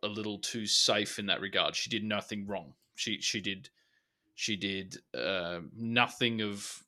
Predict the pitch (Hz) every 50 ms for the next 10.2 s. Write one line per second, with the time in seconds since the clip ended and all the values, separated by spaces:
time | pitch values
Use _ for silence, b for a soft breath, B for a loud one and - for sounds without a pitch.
0 | _ - 135 131 127 107 101 104 - 104 110 104 104 107 107 107 - - - -
1 | - - - 107 98 104 101 - - - 113 107 104 98 - - 107 98 - -
2 | - 120 113 110 104 - 107 - - - - 113 139 151 147 107 107 101 - -
3 | - 110 107 104 104 104 104 101 - - 110 98 - - - 110 110 110 110 104
4 | - - 110 104 101 101 104 101 101 104 - _ _ _ _ - - 104 98 101
5 | 104 104 101 101 107 107 98 87 - - b b b b b b b b b -
6 | - - 107 98 101 101 - - 107 98 - - 104 101 98 98 101 104 101 104
7 | 101 98 101 98 - b b b b b b b b - 107 104 101 107 104 -
8 | - - - 123 107 101 107 104 98 95 90 107 107 120 135 147 156 156 156 -
9 | 135 131 139 147 135 143 147 143 160 165 107 110 b b b b b _ - 127
10 | 113 - -